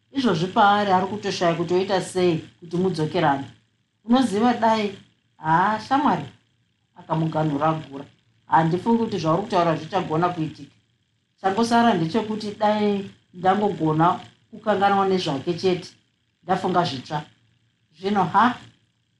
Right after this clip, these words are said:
ndinenge ndakadyiswa mufuwira wechipota nemadziyo.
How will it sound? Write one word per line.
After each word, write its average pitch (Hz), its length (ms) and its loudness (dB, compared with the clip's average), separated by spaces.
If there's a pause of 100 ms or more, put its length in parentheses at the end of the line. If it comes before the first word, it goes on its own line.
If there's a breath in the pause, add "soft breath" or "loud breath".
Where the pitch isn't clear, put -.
(120)
ndinenge 185 280 0
ndakadyiswa 165 600 0
mufuwira 151 640 -2 (500)
wechipota 175 720 0
nemadziyo. 160 600 0